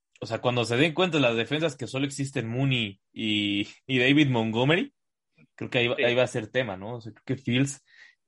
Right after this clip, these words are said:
Speaker 1: o sea, le, está en una situación muy horrible, o sea, realmente, porque si vemos del otro lado, por, otra vez la comparación con Zach Wilson, eh, con el mismo, ¿quién será? Con, con Trey Lance, tienen todo para, para sobresalir, y en el caso de, de,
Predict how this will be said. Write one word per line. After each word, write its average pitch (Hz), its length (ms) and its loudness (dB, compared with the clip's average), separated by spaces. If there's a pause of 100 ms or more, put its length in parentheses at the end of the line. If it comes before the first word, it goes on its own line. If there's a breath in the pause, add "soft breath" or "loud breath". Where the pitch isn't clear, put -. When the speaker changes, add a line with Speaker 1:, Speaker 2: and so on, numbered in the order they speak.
(120)
Speaker 1:
o 147 180 4
sea, 131 100 4
le, 139 240 6
está 143 160 2
en 170 60 2
una 185 140 4
situación 135 340 0
muy 165 180 2
horrible, 135 480 -2
o 117 120 -10
sea, 117 120 -2
realmente, 143 460 2
porque 127 200 0
si 135 120 0
vemos 180 260 4
del 143 140 6
otro 151 200 4
lado, 143 220 6
por, 110 140 -4
otra 123 360 2
vez 127 80 4
la 123 140 2
comparación 113 540 -2
con 117 180 -4
Zach 120 240 0
Wilson, 120 460 0 (520)
eh, 113 260 2
con 113 160 0
el 113 120 -2
mismo, 127 400 0
¿quién 127 160 -4
será? 120 260 0
Con, 117 240 -4 (460)
con 120 200 -4
Trey 151 180 8
Lance, 147 420 8
tienen 151 420 2
todo 240 300 2
para, 117 380 2
para 135 200 -2
sobresalir, 123 680 -4 (340 soft breath)
y 120 80 -8
en 120 60 -2
el 123 120 -6
caso 147 300 0
de, 127 140 4 (200)
de, 113 380 2